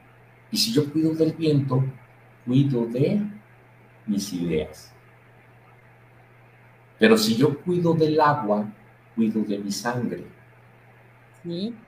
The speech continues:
Speaker 1: O sea, soy consciente de mi salud. Si yo cuido mi tierra, cuido de mi cuerpo, de mis músculos,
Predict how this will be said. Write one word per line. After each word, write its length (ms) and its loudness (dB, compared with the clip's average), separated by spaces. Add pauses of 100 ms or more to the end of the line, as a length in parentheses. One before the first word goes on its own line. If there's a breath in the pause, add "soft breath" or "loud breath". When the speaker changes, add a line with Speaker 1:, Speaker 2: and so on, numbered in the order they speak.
(560)
Speaker 1:
O 60 -16
sea, 140 0
soy 280 2
consciente 800 -2
de 100 -2
mi 120 -10
salud. 360 -6 (1800 loud breath)
Si 200 -4
yo 240 4
cuido 300 4
mi 160 0
tierra, 760 2 (600)
cuido 280 0
de 140 -4
mi 140 -4
cuerpo, 580 -2
de 200 -10
mis 260 -14
músculos, 960 -6